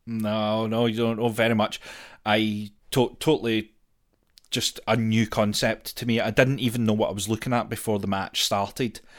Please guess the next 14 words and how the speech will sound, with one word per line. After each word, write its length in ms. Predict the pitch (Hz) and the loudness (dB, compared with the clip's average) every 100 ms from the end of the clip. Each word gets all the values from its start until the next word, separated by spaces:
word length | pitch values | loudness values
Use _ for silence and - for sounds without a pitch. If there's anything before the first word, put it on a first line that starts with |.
| - - | -20 -4
And 100 | 110 | 0
then 100 | 107 | 2
the 60 | 107 | 4
match 280 | 104 - | 2 0
started, 540 | - 110 - 143 127 120 | 0 0 0 -2 0 0
and 180 | 120 113 | 0 -2
it, 160 | 117 - - - - - | -2 -8 -20 -20 -20 -18
for 160 | - 135 | -6 -2
su-, 120 | - - | -2 0
it's 240 | 127 - | -2 -2
for 160 | - 135 | -2 2
such 300 | - 127 - | 2 2 0
a 340 | 127 113 107 - | 0 -2 -4 -10
weird 420 | 127 127 127 107 | 0 4 6 4